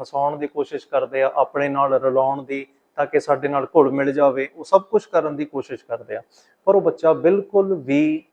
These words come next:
ਨਹੀਂ ਬੋਲਦਾ। ਇਸ ਤਰ੍ਹਾਂ ਕਰਦਿਆਂ ਨੂੰ ਬਹੁਤ ਦਿਨ ਨਿਕਲ ਜਾਂਦੇ, ਇੱਕ ਦਿਨ, ਦੋ ਦਿਨ, ਹਫ਼ਤਾ, ਦਸ ਦਿਨ ਨਿਕਲ ਜਾਂਦੇ ਆ। ਇਹ ਕੋਸ਼ਿਸ਼ ਕਰਦੇ ਆ ਕਿ ਇਸ ਬੱਚੇ ਤੋਂ ਕੁਛ ਨਾ ਕੁਛ ਇਹਦੇ ਪਰਿਵਾਰ ਬਾਰੇ, ਇਹ ਕਿੱਥੋਂ ਆਇਆ, ਕੀ ਇਹਦੀ ਕਹਾਣੀ ਹੈ, ਕਿਵੇਂ ਇਹ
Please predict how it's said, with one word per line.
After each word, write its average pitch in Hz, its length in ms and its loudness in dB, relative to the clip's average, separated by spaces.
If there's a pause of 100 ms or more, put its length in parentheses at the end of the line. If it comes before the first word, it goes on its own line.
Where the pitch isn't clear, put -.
ਨਹੀਂ 156 280 -2
ਬੋਲਦਾ। 110 300 -6 (160)
ਇਸ 175 220 8
ਤਰ੍ਹਾਂ 214 220 4
ਕਰਦਿਆਂ 156 360 4
ਨੂੰ 156 140 -4
ਬਹੁਤ 180 320 2
ਦਿਨ 170 160 0
ਨਿਕਲ 120 280 -8
ਜਾਂਦੇ, 113 280 -2
ਇੱਕ 175 160 2
ਦਿਨ, 170 320 2
ਦੋ 147 220 6
ਦਿਨ, 151 200 0
ਹਫ਼ਤਾ, 147 680 2 (200)
ਦਸ 147 340 4
ਦਿਨ 156 200 2
ਨਿਕਲ 123 300 -6
ਜਾਂਦੇ 117 320 -6
ਆ। 123 80 -12 (420)
ਇਹ 196 80 2
ਕੋਸ਼ਿਸ਼ 170 480 2
ਕਰਦੇ 143 360 2
ਆ 143 100 4
ਕਿ 165 180 -4
ਇਸ 175 340 2
ਬੱਚੇ 143 340 -10
ਤੋਂ 135 240 -8 (380)
ਕੁਛ 185 200 2
ਨਾ 202 120 2
ਕੁਛ 156 420 0
ਇਹਦੇ 160 560 0
ਪਰਿਵਾਰ 139 400 6
ਬਾਰੇ, 143 420 2 (160)
ਇਹ 185 80 0
ਕਿੱਥੋਂ 170 480 2
ਆਇਆ, 143 240 6
ਕੀ 175 260 4
ਇਹਦੀ 175 200 6
ਕਹਾਣੀ 139 500 -2
ਹੈ, 139 120 0
ਕਿਵੇਂ 170 440 0
ਇਹ 147 300 2